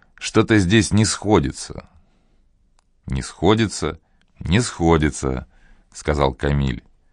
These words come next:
"Всё, что здесь находится, практически новое. Диван, кровать, ковры — всё.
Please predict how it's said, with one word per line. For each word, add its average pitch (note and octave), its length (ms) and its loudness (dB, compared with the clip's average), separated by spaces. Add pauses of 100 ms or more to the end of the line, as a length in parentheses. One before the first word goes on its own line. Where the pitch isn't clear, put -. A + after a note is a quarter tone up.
(640)
"Всё, A#2 300 4
что E2+ 200 -2
здесь D#2 320 0
находится, F2 600 0
практически - 680 -6
новое. C#2+ 520 0 (580)
Диван, F#2+ 680 0 (180)
кровать, E2+ 720 2
ковры — E2 500 2
всё. - 520 0